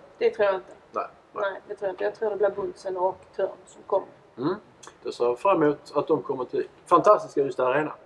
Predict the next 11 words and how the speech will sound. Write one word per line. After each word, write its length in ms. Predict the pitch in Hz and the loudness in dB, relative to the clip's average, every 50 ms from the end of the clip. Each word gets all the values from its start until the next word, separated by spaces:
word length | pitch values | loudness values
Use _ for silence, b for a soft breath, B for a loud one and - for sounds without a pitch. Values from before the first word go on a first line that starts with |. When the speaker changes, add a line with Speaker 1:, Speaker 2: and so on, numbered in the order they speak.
| - - _ _ _ _ _ B B B B B B B B B B B B _ - | -20 -20 _ _ _ _ _ B B B B B B B B B B B B _ 2
Speaker 2:
Eh, 680 | 143 143 143 139 135 135 131 131 131 131 123 123 120 - - | 4 4 6 4 4 4 4 4 4 4 4 2 0 -2 4
ja, 360 | - 349 214 220 247 269 - - - - - - - | 8 8 8 8 8 4 0 -4 -12 -20 -20 -20 0
vi, 480 | 147 175 220 220 202 190 180 180 180 | 6 10 10 10 10 10 8 6 8
eh, 600 | 170 165 165 160 160 160 156 156 156 151 151 151 151 147 - - - - - - - _ _ _ _ | 8 8 6 6 6 6 6 6 6 6 4 4 2 -2 -10 -16 -20 -20 -20 -20 -20 _ _ _ _
har 120 | - 185 185 | 0 0 4
pratat 360 | - 180 190 190 - 214 - | 6 6 6 6 6 2 0
lite 160 | - 156 143 151 | 0 -2 0 2
grann 200 | 156 147 143 147 | 2 2 4 4
om 220 | 147 147 151 147 135 | 2 0 0 -2 -2
Johanna 320 | 147 147 139 139 135 131 | 0 0 0 0 0 0
Bunsen. 400 | 139 202 208 156 113 - - 110 | 2 2 2 2 0 -4 -10 -10